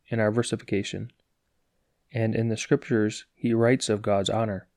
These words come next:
He had just spoken of God's altar, which he encircled and looked at with hope.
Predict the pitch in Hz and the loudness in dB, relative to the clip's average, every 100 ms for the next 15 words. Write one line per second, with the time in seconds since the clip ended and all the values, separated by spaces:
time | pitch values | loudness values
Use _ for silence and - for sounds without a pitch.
0 | _ _ _ _ _ _ _ _ _ _ | _ _ _ _ _ _ _ _ _ _
1 | _ 120 113 113 117 139 - - 135 - | _ 0 2 2 4 4 4 4 4 4
2 | 113 107 107 104 123 120 120 101 95 - | 0 2 2 2 2 2 2 0 -4 -8
3 | _ 120 - 120 110 - 127 123 139 127 | _ -6 -4 -2 -2 0 2 4 2 2
4 | 120 110 110 120 117 110 107 107 - 110 | -4 0 0 2 4 4 2 -2 -2 -4
5 | - | -6